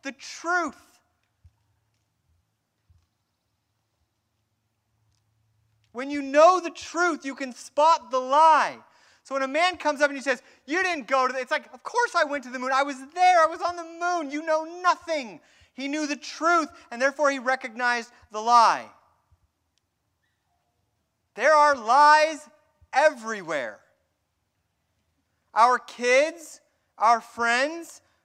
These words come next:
the media, even sometimes in the church, there are lies. And our,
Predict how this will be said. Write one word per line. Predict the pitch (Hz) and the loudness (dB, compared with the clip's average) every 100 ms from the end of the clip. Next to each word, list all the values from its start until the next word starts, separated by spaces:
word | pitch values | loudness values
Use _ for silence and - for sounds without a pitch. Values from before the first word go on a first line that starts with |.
| _ | _
the | 185 | -16
media, | 196 202 226 254 277 302 311 320 330 - _ _ _ _ _ _ _ _ _ - | -16 -12 -10 -8 -2 2 4 4 0 -10 _ _ _ _ _ _ _ _ _ -12
even | 262 320 294 | -8 -8 -2
sometimes | 302 302 294 269 | 0 0 -2 -2
in | 262 | -6
the | 233 | -10
church, | - - 285 294 247 - | -12 -2 4 6 4 -2
there | 233 277 | 0 4
are | 247 220 | 4 4
lies. | 202 208 240 311 320 175 - - - - _ _ _ _ _ _ _ _ _ _ _ _ _ _ _ _ _ _ _ _ _ _ _ - | 0 -2 4 6 6 4 -2 -18 -20 -20 _ _ _ _ _ _ _ _ _ _ _ _ _ _ _ _ _ _ _ _ _ _ _ -8
And | 214 | 0
our, | 247 247 214 | 2 2 -2